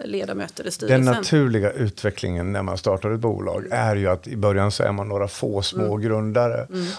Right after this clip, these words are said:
Speaker 2: Och då får man oftast fråga frun om hon vill vara suppleant
Speaker 1: Ja,
Speaker 2: bara
Speaker 1: just
Speaker 2: för att
Speaker 1: det.
Speaker 2: man ska
Speaker 1: Ja.
Speaker 2: fylla kvoten.
Speaker 1: Mm,
Speaker 2: Och hon
Speaker 1: mm.
Speaker 2: sitter där lite nödbett då,
Speaker 1: Mm.
Speaker 2: tills
Speaker 1: Mm.
Speaker 2: man har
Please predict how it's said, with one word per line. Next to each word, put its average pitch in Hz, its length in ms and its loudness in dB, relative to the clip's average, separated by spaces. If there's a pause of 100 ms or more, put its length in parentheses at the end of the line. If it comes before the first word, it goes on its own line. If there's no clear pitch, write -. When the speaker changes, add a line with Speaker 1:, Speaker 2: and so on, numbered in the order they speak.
Speaker 2:
Och 113 100 -2
då 107 80 4
får 135 140 -4
man 120 140 2
oftast 104 480 -2
fråga 104 300 0
frun 123 440 0
om 101 120 0
hon 101 160 0
vill 104 140 0
vara 101 200 2
suppleant 127 580 2
Speaker 1:
Ja, 190 100 6
Speaker 2:
bara 113 80 8
Speaker 1:
just 110 100 4
Speaker 2:
för - 80 8
att - 60 4
Speaker 1:
det. - 40 4
Speaker 2:
man 113 100 4
ska - 180 4
Speaker 1:
Ja. 156 60 2
Speaker 2:
fylla 131 240 6
kvoten. 151 560 2
Speaker 1:
Mm, 104 120 6
Speaker 2:
Och 117 140 6
hon 127 100 4
Speaker 1:
mm. - 20 2
Speaker 2:
sitter 127 380 2
där 107 160 4
lite 113 220 0
nödbett 123 680 2
då, 120 80 0
Speaker 1:
Mm. 92 120 2
Speaker 2:
tills 104 180 0
Speaker 1:
Mm. 107 120 4
Speaker 2:
man 107 120 4
har 107 140 4